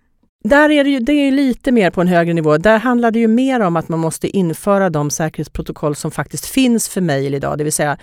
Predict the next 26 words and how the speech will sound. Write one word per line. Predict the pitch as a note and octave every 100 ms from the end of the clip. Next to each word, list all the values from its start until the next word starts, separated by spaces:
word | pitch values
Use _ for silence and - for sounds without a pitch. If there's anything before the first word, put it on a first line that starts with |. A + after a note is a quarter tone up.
| - - _ _ _
du | E3+ A#3 A#3
kan | - F#3+
annonsera | F3 E3+ E3 - C#3+ D3
utåt. | - G#3+ G3+ - B2+ - -
Mejl | E3+ G#3 B3 C4
som | A#3+ A#3 A3+
skickas | A#3+ A3 - D3+
ifrån | D3 - D#3+
oss | F3 -
kommer | - D#3 D3 C#3+
bara | C#3 G#3 F3 C3 D3 F#3
från | - D#3+ D3
de | D3 C3+
här | C3
mejlserverna. | C3+ D3 D3+ - G#3+ B3+ B3 D#3 C3+ _ _ _ _ -
Gör | C#3+ F3+ C4+ D4+
de | D#4
inte | D4+ -
det | A3 G#3+ A3 A3
så | -
ska | - E3+
ni | D3
kasta | D#3+ - D3
bort | F#3 -
det. | - - - _ _ _ _ _ _ - D#3+
Eh, | D#3